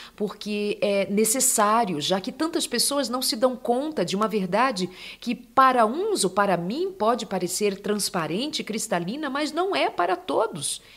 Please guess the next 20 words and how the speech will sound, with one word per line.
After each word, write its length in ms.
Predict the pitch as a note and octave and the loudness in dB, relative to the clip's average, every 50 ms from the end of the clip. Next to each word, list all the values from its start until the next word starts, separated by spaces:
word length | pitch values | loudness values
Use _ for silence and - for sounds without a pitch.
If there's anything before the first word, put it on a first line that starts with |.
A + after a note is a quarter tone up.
| - - - - - - | -20 -20 -20 -20 -10 -2
E 80 | C#4 D4 | -2 0
não 260 | D#4 E4+ F#4 E4 B3+ | 4 4 4 4 4
é 160 | C#4+ F#4+ A4+ | 2 2 2
de 140 | G#4 E4 C#4 | 2 0 -2
fato 440 | - - - A3+ A#3+ B3 - - G3 | -4 4 6 6 6 6 4 2 2
a 80 | F3 F3 | 2 2
se 240 | - - - G#3 | 2 0 0 -2
dizer 560 | F#3 - F#3 E3 C#3 D3 F#3 A#3 D4 D4+ D4+ - - - - - | -2 -2 -2 -2 2 2 4 4 4 2 0 -6 -12 -18 -18 -6
que 240 | - A#3+ A#3+ A3+ G3+ | -2 2 2 2 0
fora 320 | - - - A3+ A3 G#3+ | -2 0 2 4 4 4
dito 400 | F3+ C#3+ E3 F#3 C4 C4 - A3+ | 4 4 2 2 2 0 0 -6
como 640 | - - G3+ A3 A3 G#3+ G#3+ G3 F#3+ F#3 D#3 D3 - - _ _ _ _ - | -8 -4 -2 -2 0 0 0 0 0 0 -2 -4 -14 -20 _ _ _ _ -4
tudo 500 | B3+ B3+ C#4 C#4 F#3+ G3 F#3+ E3+ D#3+ D3+ | 0 2 2 2 2 2 2 2 6 6
é. 300 | F#3 A3 B3+ C#4+ C4+ - - - - _ _ _ _ _ _ _ _ _ _ _ _ - | 6 6 6 4 0 -2 -8 -20 -20 _ _ _ _ _ _ _ _ _ _ _ _ -4
A 80 | F#3+ G3 | -2 0
gente 240 | F3+ A3+ C4 B3+ F4+ | 0 0 0 -2 -2
precisa 380 | - D#4+ - - D4+ C4 D#4+ | -2 0 -2 -2 -2 -2 -2
buscar 520 | - D4 D#4 - - - C4+ C4+ C#4+ E4 E4+ | -2 0 0 0 0 0 0 -2 0 0 -2
entender 480 | C#4+ A#3+ - G#3+ G3 E3+ E3+ D#3 D3 | -2 -4 -2 -2 -2 -2 -2 -4 -6
mais. 480 | C#3+ C#3 B2+ - - - - - - - | -6 -10 -12 -14 -12 -12 -10 -10 -10 -12